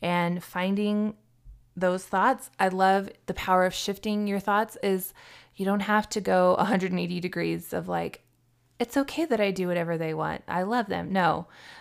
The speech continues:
that's not the kind of thought that really generates it. But finding a way to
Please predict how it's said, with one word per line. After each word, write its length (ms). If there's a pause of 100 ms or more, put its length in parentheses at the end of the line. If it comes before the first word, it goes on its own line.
that's 220
not 120
the 100
kind 180
of 80
thought 240
that 260 (100)
really 400
generates 600
it. 260
But 260 (420)
finding 640 (100)
a 60
way 360
to 760